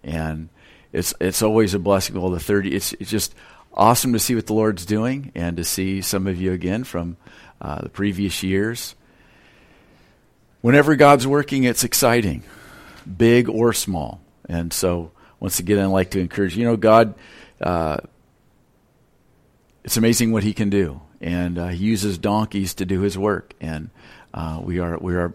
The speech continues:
we are blessed to be a part of that work, and he gets all the glory for it, right? Well, we are in Acts chapter twenty-seven this morning, and we're going to start in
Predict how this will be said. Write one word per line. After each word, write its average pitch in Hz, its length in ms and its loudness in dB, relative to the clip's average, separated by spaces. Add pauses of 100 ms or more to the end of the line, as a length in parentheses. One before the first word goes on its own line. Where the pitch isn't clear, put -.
we 92 200 -4
are 90 100 -2
blessed 104 500 2 (280)
to 98 80 -14
be 95 140 2
a 87 60 2
part 110 320 4
of 98 120 2
that 98 200 2
work, 98 320 -2
and 87 120 -2
he 107 100 -2
gets 113 220 2
all 98 160 4
the 87 100 -4
glory 92 300 -2
for - 220 -10
it, - 120 -12
right? 92 260 -4 (1600)
Well, 104 160 4
we 139 180 4
are 151 100 6
in 123 200 0
Acts 117 340 0
chapter 113 360 0
twenty-seven 110 640 0
this 92 180 -4
morning, 98 380 -4
and 101 80 -4
we're 110 160 0
going 117 240 2
to 101 100 2
start 107 560 2 (640)
in 113 400 2